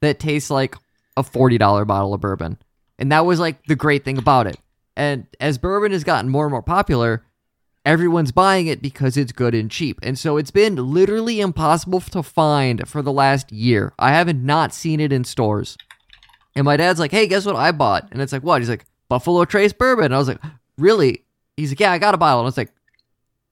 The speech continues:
"Did you get the last bottle?" And he's like, "Well, no, I, they had, like, four. I got this one."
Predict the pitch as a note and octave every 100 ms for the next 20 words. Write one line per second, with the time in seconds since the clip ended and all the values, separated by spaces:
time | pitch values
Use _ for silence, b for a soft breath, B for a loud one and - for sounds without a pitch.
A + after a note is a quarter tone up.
0 | - C#3 C3+ D#3 C3 A#2+ C#3 E3 F3 F#3+
1 | F#3 D#3 B2+ - _ - E3 F3+ F#3+ D3
2 | A#2+ B2 C#3+ E3 C#3+ C3 - E3 B2 G#2+
3 | A2+ B2+ D3 C#3 A2+ G2